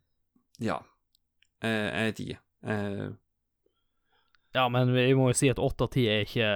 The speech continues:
Speaker 2: en dårlig karakter, da.
Speaker 1: Nei, nei, nei. Men jeg tror nok flere mener at, eh, det fortjener mye mer. <laughs>
Speaker 2: Ja, det, det strides jo om hva som er best, Super Mario Bros. tre eller Super Mario World, og vi er jo litt farget at vi begge har sett, eh, Super Mario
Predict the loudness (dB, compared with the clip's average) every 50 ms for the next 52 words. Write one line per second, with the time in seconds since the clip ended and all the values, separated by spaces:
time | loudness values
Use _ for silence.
0 | -2 -4 -4 -2 -2 0 0 0 0 -2 -2 -2 -2 -2 0 0 0 0 0 -2
1 | -4 -8 -12 -14 -16 -16 -8 -4 0 2 2 2 2 2 0 -2 -4 -6 -8 -8
2 | -12 -18 -20 _ _ _ _ _ _ _ _ _ _ _ _ _ _ -4 -2 -2
3 | 0 -2 -2 -2 -2 -2 0 0 -2 -4 -4 -2 0 2 2 2 2 2 0 -2
4 | -2 -2 -4 -4 -4 _ -2 -2 0 0 -2 -4 -4 -4 -2 -2 -2 -2 -2 -2
5 | -4 -4 -4 -4 -4 -6 -8 -8 -12 -18 -16 -10 -10 -10 -10 -10 -14 -4 0 2
6 | 2 2 2 -2 -4 0 2 4 4 6 8 8 8 8 8 8 6 4 4 2
7 | -2 -6 -10 -12 -18 -20 -20 _ _ _ -4 0 0 0 2 2 4 6 6 6
8 | 4 2 2 0 0 0 -2 0 0 0 0 0 0 0 0 0 0 -2 -4 -4
9 | -4 -2 -2 0 0 -2 -2 0 0 2 2 2 2 0 -2 -4 -4 -4 -2 -2
10 | -2 -2 0 2 2 4 2 2 0 0 -2 -2 0 2 4 4 4 2 0 0
11 | 2 2 2 4 4 2 0 -2 -2 -2 -2 0 0 2 2 2 2 2 0 0
12 | 0 0 -2 -4 -6 -10 _ -18 -12 -8 -6 -4 -4 -6 -6 -10 _ -8 -6 -6
13 | -4 -4 -4 -4 -4 -2 -2 0 0 2